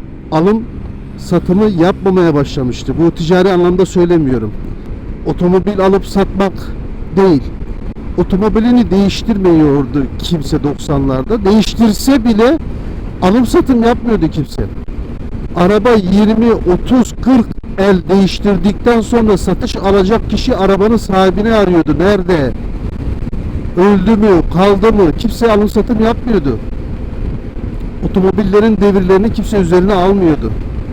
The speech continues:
Parasını verip aralarında bir sözleşme yapıp yollarına devam ediyorlardı. Bunun kapısını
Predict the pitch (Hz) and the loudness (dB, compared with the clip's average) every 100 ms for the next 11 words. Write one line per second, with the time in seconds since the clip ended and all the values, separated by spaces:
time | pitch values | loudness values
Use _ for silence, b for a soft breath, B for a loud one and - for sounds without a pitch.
0 | - 196 214 208 233 233 196 151 - - | -4 0 2 2 0 2 2 2 -2 -2
1 | 175 208 208 208 185 151 - 185 202 - | 0 2 2 2 0 0 0 0 0 -2
2 | 240 226 - 233 - - - - - - | 0 0 0 -2 -4 -6 -4 -6 -6 -8
3 | - - - - - 185 240 220 202 226 | -8 -8 -6 -6 -4 0 2 4 2 2
4 | 214 220 208 160 151 131 131 131 247 240 | 2 2 2 2 2 2 0 -2 -2 0
5 | 247 254 226 - - 226 247 | 0 0 -2 -2 -2 2 2